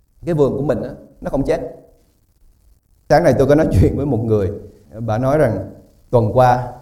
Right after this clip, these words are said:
mưa đá, mấy cái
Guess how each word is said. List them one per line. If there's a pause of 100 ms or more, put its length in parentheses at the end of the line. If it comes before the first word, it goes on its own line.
(160)
mưa
đá, (1900)
mấy
cái